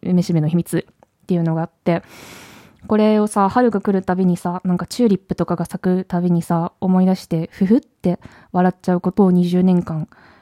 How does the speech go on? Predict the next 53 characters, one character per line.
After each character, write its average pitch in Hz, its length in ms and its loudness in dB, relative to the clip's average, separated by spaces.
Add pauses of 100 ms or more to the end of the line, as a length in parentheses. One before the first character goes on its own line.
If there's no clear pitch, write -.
(100)
や 170 120 -8
っ - 40 -8
て - 180 -4
い 185 80 2
る 175 140 0
ん 165 160 0
だ 165 80 -2
よ 165 100 -2
ね。 165 320 -2 (1200)
な 247 160 6
ん 349 180 4
で 226 80 4
か 208 160 -2
っ 190 60 -2 (800)
て 196 80 2
い 180 180 2
う 175 60 -2
と - 120 -8
さ、 185 440 2 (1300)
ま 202 200 4
あ、 190 40 2
そ 208 140 2
の 220 180 4
携 277 240 2
帯 302 160 4
大 320 140 2
喜 240 100 -2
利 208 80 2
が 196 120 0
放 214 340 2
映 208 80 4
さ 208 120 -2
れ 196 120 2
て 202 180 0
い 202 100 -4
た 202 120 0
時 202 260 -4
に、 185 400 2
私 208 340 -4
は 233 220 2
あ 254 60 4
る 233 240 2
人 196 340 0
を 180 160 0
愛 190 140 2
し - 100 -12
て 175 80 -2
い 165 80 -2
た 165 220 0
ん 156 120 -2
だ 160 80 -6
よ 156 100 -2
ね。 196 200 0